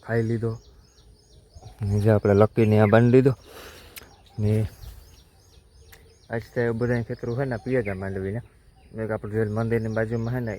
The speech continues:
ઈ એક બાકી છે, બાકી તો બધા પીએ ગયા.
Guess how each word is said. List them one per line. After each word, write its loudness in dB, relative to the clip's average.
ઈ -4
એક -2
બાકી -6
છે, -8
બાકી -8
તો -6
બધા -2
પીએ -2
ગયા. -10